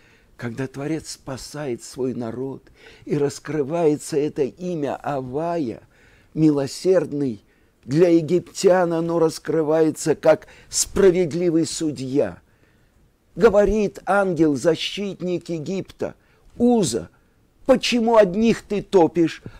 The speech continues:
а других ты спасаешь? Либо спаси и тех, и других". И тогда Творец посылает ангела Габриэля,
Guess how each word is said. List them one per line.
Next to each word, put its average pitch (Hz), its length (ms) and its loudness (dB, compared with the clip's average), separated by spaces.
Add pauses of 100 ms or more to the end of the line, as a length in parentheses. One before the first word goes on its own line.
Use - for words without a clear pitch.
а 208 140 6
других 214 840 4 (120)
ты 254 140 4
спасаешь? 214 920 2 (640)
Либо 220 440 8
спаси 214 600 0
и 175 40 -8
тех, - 300 4
и 196 40 4
других". 208 640 -2 (480)
И - 80 -8
тогда 151 300 -4
Творец 151 440 -4
посылает 139 800 -4 (160)
ангела 123 480 -2
Габриэля, 123 720 0